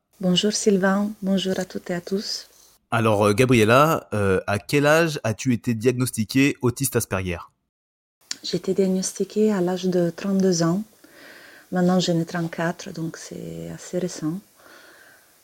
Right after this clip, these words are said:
Speaker 1: Et, en fait, j'avais commencé à soupçonner, euh, qu'il y avait quelque chose qui, qui n'allait pas suite à la lecture d'un, d'un article il y a beaucoup d'années.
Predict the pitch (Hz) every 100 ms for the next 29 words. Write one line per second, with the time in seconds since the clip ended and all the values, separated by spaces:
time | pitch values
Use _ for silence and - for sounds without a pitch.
0 | _ _ - 190 180 175 170 165 160 160
1 | 170 220 - _ - 175 165 - - 196
2 | 196 - 170 170 175 165 180 175 175 170
3 | 170 - 185 190 190 208 196 - 190 -
4 | - 190 185 190 185 185 185 175 156 151
5 | 147 - 160 160 160 - 160 - 165 -
6 | 175 - - 151 147 147 143 143 147 -
7 | _ - - _ _ _ _ _ _ -
8 | - 165 170 175 170 208 208 180 - 156
9 | 160 165 - - 185 175 165 - 170 165
10 | 165 - 220 214 - 156 160 160 151 151
11 | 147 175 185 190 180 165 165